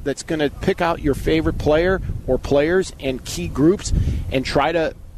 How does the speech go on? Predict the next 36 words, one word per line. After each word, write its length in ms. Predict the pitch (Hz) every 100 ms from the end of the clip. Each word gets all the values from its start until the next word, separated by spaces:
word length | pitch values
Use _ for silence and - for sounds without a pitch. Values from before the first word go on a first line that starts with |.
| - -
follow 380 | - 127 185
them 180 | 190 208
for 220 | - 214
a 40 | 208
few 260 | 214 208
holes? 420 | 180 202 214 220 - - - - -
Um, 500 | 127 123 123 127 120 - -
but 140 | 185
to 100 | -
try 220 | - 170
to 60 | 160
fo-, 220 | - 156 -
follow 340 | - 143 156 156
a 40 |
group 200 | 139 160
for 160 | - 139
eighteen 360 | 156 - 160
holes, 420 | 139 175 196 - -
that's 300 | 123 - 147
a, 200 | 139 120 - -
that's 180 | 143
a 60 | 147
tall 340 | - 147 151
order, 300 | 139 156 196
but 180 | 220 139
some 220 | - 151
people 320 | 147 156 160 147
are 220 | 131 123
up 100 | 156
for 300 | - 185 196
it. 60 | - - - - -
But 120 | 139
after 320 | 196 214 214
a 60 | 185
few 260 | 196 196
holes, 400 | 165 208 208 196